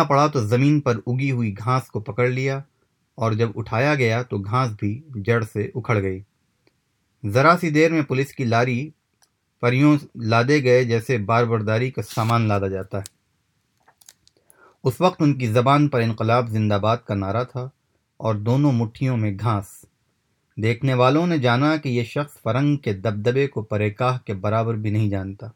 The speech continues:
جیل میں قید تنہائی ملی، سال بھر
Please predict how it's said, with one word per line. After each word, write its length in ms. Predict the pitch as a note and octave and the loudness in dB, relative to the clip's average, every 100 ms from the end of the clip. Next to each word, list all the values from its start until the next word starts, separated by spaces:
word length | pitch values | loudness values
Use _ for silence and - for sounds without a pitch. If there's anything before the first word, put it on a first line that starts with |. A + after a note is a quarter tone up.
| _ _ _ _ _ _ _ _ _ - | _ _ _ _ _ _ _ _ _ -12
جیل 340 | G2 G#2+ C#3 | -2 0 2
میں 160 | C#3+ B2+ | 0 -2
قید 340 | - A2+ A2 G#2 | 0 0 0 -2
تنہائی 360 | G#2+ G#2 B2+ | -2 0 0
ملی، 340 | C#3 C3+ C3+ C#3+ - _ _ _ _ _ - | 0 0 -4 -6 -12 _ _ _ _ _ -2
سال 340 | B2 C#3+ C#3+ | 2 4 2
بھر 200 | B2 B2+ | 0 -2